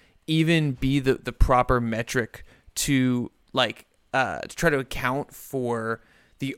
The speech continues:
overall artistic success of someone who is doing, like, social media stuff, touring, sales? Like,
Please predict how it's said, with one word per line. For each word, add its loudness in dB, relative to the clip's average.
overall 6
artistic 0
success -4
of -8
someone -2
who -8
is -8
doing, -4
like, -4
social -6
media 4
stuff, -2
touring, 2
sales? -2
Like, -4